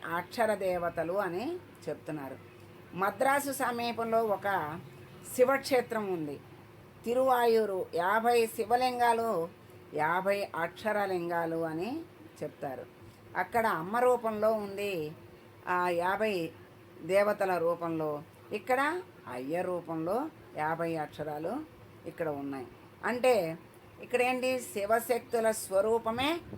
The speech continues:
అక్షరము. అక్షరాలతో నమశివాయ అని దిద్దిస్తారు కదా, అలా దిద్దుకుని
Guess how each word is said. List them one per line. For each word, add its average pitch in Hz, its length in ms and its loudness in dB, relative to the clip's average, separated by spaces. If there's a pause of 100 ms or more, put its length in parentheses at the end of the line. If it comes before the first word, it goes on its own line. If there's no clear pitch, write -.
(360)
అక్షరము. 151 880 -2 (520)
అక్షరాలతో 247 1000 2 (380)
నమశివాయ 208 800 0
అని 208 480 -2 (260)
దిద్దిస్తారు 180 600 -2
కదా, 147 380 -4 (500)
అలా 185 500 2 (340)
దిద్దుకుని 214 800 -2